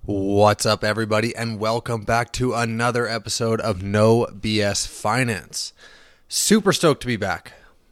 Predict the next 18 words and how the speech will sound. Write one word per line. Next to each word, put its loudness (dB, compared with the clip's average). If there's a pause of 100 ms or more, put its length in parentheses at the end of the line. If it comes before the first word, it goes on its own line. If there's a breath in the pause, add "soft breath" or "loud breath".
(440)
Well, 0 (600 soft breath)
actually, 0
like, 0 (220)
I, 2 (160)
I 0
wish 2
I -2
was -6
still -6
traveling 4
and -2
doing 0
fun -6
things 0
and -2
doing -2
all -2
that, 0